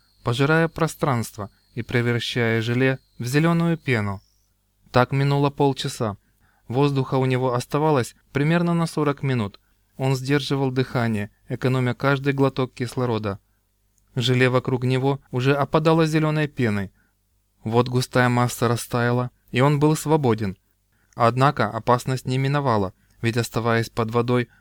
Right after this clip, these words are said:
он неминуемо задохнется, как только кончится воздух. Приплыв к спутникам,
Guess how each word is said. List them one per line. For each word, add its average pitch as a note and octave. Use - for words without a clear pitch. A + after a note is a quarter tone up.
он C3
неминуемо D#3+
задохнется, D3
как -
только A2+
кончится B2
воздух. A#2+
Приплыв C#3
к -
спутникам, B2+